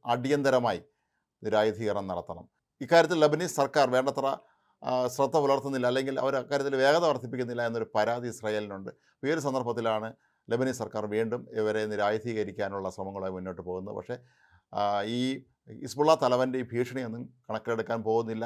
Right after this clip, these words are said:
എന്നുള്ളത് ഉറപ്പാണ്. കാരണം ലെബനനിലെ സർക്കാരിന് പിന്നിൽ അമേരിക്കയും ഇസ്രായേലുമുണ്ട്. മാത്രമല്ല ഇസ്-, ആ, ലെബനനിലെ വലിയ തോതിലുള്ള ജനങ്ങളും ഈ ഹിസ്ബുള്ള എന്ന തീവ്രവാദ സംഘടനയെ എതിർക്കുന്നവരാണ്. ഹസൻ നസ്രുള്ളയും സംഘവും അവിടെ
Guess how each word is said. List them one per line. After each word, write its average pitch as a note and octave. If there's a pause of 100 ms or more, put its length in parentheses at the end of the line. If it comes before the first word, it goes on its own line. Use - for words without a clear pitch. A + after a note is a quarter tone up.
(100)
എന്നുള്ളത് G#2+
ഉറപ്പാണ്. G#2 (300)
കാരണം A#2+ (640)
ലെബനനിലെ E3+
സർക്കാരിന് A2+
പിന്നിൽ A2 (100)
അമേരിക്കയും A2 (320)
ഇസ്രായേലുമുണ്ട്. A#2 (120)
മാത്രമല്ല A2+ (140)
ഇസ്-, -
ആ, A2+ (220)
ലെബനനിലെ A#2+ (100)
വലിയ E3
തോതിലുള്ള C3 (140)
ജനങ്ങളും B2 (380)
ഈ A2 (140)
ഹിസ്ബുള്ള G#2
എന്ന G2+
തീവ്രവാദ G2+
സംഘടനയെ G2
എതിർക്കുന്നവരാണ്. G2 (440)
ഹസൻ B2
നസ്രുള്ളയും A2+
സംഘവും G#2+
അവിടെ G#2